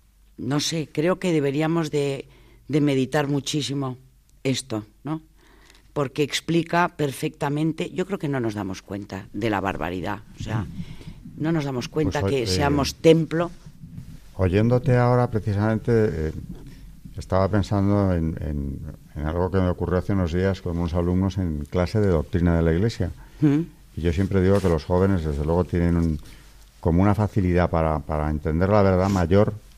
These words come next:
Speaker 2: que la de personas con más años, ¿no?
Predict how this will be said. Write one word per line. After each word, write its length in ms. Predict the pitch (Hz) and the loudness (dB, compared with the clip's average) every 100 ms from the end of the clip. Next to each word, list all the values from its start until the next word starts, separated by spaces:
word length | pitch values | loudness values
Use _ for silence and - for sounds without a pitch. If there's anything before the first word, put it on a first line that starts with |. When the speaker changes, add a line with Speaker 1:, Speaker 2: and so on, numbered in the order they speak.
| - - - - | -20 -20 -20 -14
Speaker 2:
que 140 | - 90 | -2 0
la 140 | 80 | 2
de 80 | 78 | 2
personas 500 | 73 80 - 90 95 | 0 -2 0 0 0
con 140 | - 87 | 0 0
más 180 | 80 | 0
años, 340 | 73 73 69 69 | 0 -2 -4 -8
¿no? 140 | - | -10